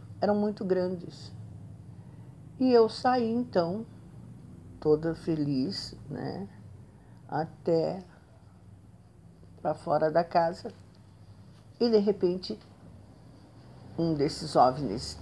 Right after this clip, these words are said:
desceu e, quando eu me vi, eu estava dentro da nave e senti aquela velocidade toda.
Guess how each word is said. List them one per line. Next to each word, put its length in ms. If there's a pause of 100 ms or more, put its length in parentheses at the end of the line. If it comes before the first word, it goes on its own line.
desceu 580 (1080)
e, 140
quando 400
eu 120
me 140
vi, 240
eu 100
estava 460
dentro 380
da 180
nave 400 (180)
e 60
senti 640
aquela 580
velocidade 920
toda. 480